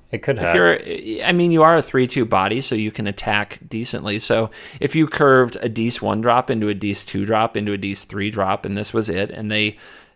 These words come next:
Speaker 2: target it with a removal spell, you make the three life matter, that's good.
Speaker 1: I mean, you know, this goes well into, like, a Village Rites deck,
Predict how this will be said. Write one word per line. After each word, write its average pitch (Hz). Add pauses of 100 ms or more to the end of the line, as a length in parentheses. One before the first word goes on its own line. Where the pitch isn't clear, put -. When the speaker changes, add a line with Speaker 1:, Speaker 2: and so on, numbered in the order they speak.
(160)
Speaker 2:
target 123
it 113
with 123
a 117
removal 113
spell, 110
you 104
make 110
the -
three 107
life 101
matter, 139
that's 139
good. 107 (300)
Speaker 1:
I 127
mean, 151 (840)
you 156
know, 143
this 170
goes 190
well 120
into, 117
like, 104
a 107
Village 95
Rites 87
deck, 98